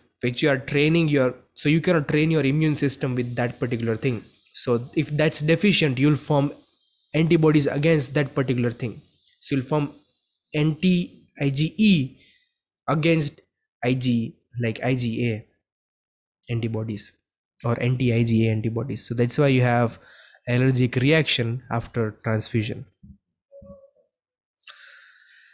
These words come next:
So if somebody is having selective I G A deficiency, there are no doubt I G A are less,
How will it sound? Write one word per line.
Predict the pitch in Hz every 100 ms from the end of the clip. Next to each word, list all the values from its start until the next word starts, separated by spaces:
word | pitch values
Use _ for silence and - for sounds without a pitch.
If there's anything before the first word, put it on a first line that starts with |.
| _
So | - - 147 139 131 - - - - - - _ _ _ _ _ _ - _ _ _ - - -
if | 135
somebody | - 180 180 196
is | 185
having | 190 185
selective | 143 165 180 180 196 180
I | 135 151
G | 135 151 151
A |
deficiency, | 139 127 131 117 120 113 - 117 143 - _ _ -
there | 135
are | 127
no | 143
doubt | 170 170 -
I | 127 139
G | 139 147 -
A | 139 147 151
are | - 131 127
less, | 120 123 131 -